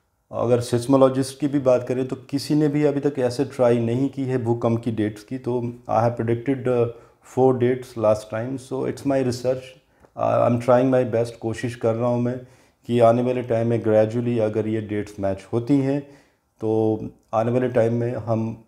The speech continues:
इसमें और एक्यूरेसी लाने की कोशिश करें। बाकी it's my request to all of you that, uh, don't lose confidence, और आप लोगों को स्ट्रॉन्ग बन के रहना है, और जो भी होगा, अ, see, अ,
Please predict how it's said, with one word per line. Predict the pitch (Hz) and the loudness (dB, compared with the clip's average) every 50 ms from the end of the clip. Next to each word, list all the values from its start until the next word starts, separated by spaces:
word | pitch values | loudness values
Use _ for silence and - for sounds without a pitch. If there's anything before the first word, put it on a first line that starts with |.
| _ _ _ _ - | _ _ _ _ -6
इसमें | 131 123 120 131 131 131 | -6 -4 -2 -2 0 4
और | 120 117 131 135 | 4 4 4 4
एक्यूरेसी | 131 120 120 - 131 127 123 120 - 135 | 2 0 -2 -4 -2 -2 -2 -4 -2 -2
लाने | 117 113 113 120 | 0 0 0 0
की | 117 120 117 | -2 -4 -4
कोशिश | 117 117 104 - - 117 - | -4 -6 -6 -6 -8 -12 -10
करें। | - 113 110 113 120 139 - _ _ _ _ _ _ _ _ - | -8 -8 -8 -8 -10 -12 -16 _ _ _ _ _ _ _ _ 0
बाकी | 101 107 113 117 117 131 127 | 4 4 4 4 4 0 0
it's | 123 123 - | 0 0 0
my | 131 123 120 117 110 107 | 0 2 2 2 0 -2
request | - - 123 139 156 156 151 | -2 0 0 2 2 0 -2
to | - - - 139 143 143 139 | -6 -12 -8 -6 -4 -4 0
all | - - 127 131 135 | 2 4 4 6 6
of | 139 135 135 - - | 4 2 0 -6 -8
you | 151 170 180 175 - _ _ _ _ _ _ _ _ _ - | -8 -8 -8 -12 -16 _ _ _ _ _ _ _ _ _ -8
that, | 104 95 110 110 113 113 110 - - 120 | 0 4 6 6 6 4 2 -2 -2 0
uh, | 113 110 110 110 110 107 110 110 110 104 101 117 | 0 2 2 2 0 0 0 -2 -2 -4 -2 -2
don't | 127 131 123 123 120 | -2 0 0 -2 -2
lose | 123 131 120 120 - 120 | -2 -2 -2 -2 -2 0
confidence, | 123 123 120 127 123 135 139 147 147 143 - - - _ - | 0 0 0 -2 -2 -2 -2 -2 -4 -6 -10 -18 -20 _ -4
और | 110 113 107 107 107 104 104 | -2 0 0 0 0 -2 -2
आप | - 110 107 107 - 113 | 0 2 2 2 2 0
लोगों | 113 113 | -2 0
को | 113 120 | 0 -2
स्ट्रॉन्ग | 117 - - - 117 127 135 135 | -4 -4 -2 0 0 2 2 2
बन | 135 139 | 0 0
के | 135 143 | 0 -2
रहना | 139 135 127 131 131 135 131 | -2 -2 -4 -4 -4 -4 -4
है, | 131 139 151 151 151 - - _ _ _ _ _ _ _ _ _ _ _ _ - | -4 -4 -4 -6 -10 -16 -20 _ _ _ _ _ _ _ _ _ _ _ _ -4
और | 113 113 113 113 113 113 113 - - - _ _ _ _ _ - 131 | 0 2 2 2 2 0 -2 -4 -8 -16 _ _ _ _ _ -14 -12
जो | 120 110 - 139 156 165 | -8 0 4 4 6 6
भी | 165 180 | 4 2
होगा, | 160 160 151 147 156 170 | 0 0 0 2 2 0
अ, | 202 220 - - - _ _ _ - 127 123 120 113 110 - - | 0 -2 -6 -14 -20 _ _ _ -16 -14 -14 -12 -14 -14 -14 -14
see, | - - - 185 180 151 - | -14 -10 -6 -4 -4 -4 -2
अ, | - 135 135 131 | -2 -2 -2 -2